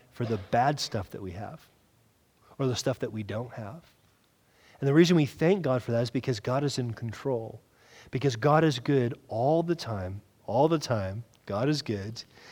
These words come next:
And because that's the facts, guess what? Whatever our circumstances are, whatever our possessions are, we can say, "Thank you, Father. You know what's best." When our hearts are like this, guess what?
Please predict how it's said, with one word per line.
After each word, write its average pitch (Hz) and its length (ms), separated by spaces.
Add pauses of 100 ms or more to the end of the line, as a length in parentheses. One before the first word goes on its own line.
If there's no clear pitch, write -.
(140)
And 120 80
because 147 340
that's 160 240
the 160 80
facts, 127 400
guess - 260
what? 107 240 (420)
Whatever 156 440
our 131 200
circumstances 143 1040
are, 107 380 (200)
whatever 143 320
our 139 100
possessions 127 560
are, 104 120
we 110 100
can 107 120
say, 110 180
"Thank 143 500
you, 143 100
Father. 139 580 (420)
You 139 520 (160)
know 127 440 (180)
what's 120 480 (220)
best." - 520 (2500)
When 175 180
our 208 240
hearts - 520
are 202 100
like 156 280
this, - 560
guess - 240
what? 135 420